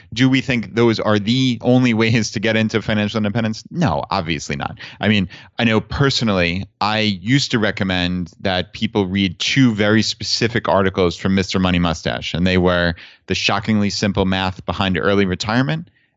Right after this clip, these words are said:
and How to Go from Middle Class to Kick Ass. Now, I think those two articles, for a certain segment of the population,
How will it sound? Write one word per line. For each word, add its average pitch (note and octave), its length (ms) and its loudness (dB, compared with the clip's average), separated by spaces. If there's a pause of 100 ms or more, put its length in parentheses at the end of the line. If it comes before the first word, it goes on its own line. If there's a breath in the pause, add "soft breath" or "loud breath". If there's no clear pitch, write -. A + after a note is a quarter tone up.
(140)
and G2+ 300 -2
How - 300 -4
to A2+ 100 2
Go G#2 240 2
from F#2+ 240 -4
Middle A2 220 2
Class F#2+ 560 -4 (140)
to - 120 -4
Kick G2+ 300 -2
Ass. - 400 -6 (340 loud breath)
Now, F#3+ 160 2
I E3 80 0
think G2 300 -2
those A2+ 260 2
two A2+ 160 0
articles, A2 540 2 (240 loud breath)
for - 180 0
a G#2 80 -4
certain C3 640 0
segment C#3 400 -2
of C#3+ 80 0
the C3 60 -4
population, D3 640 -2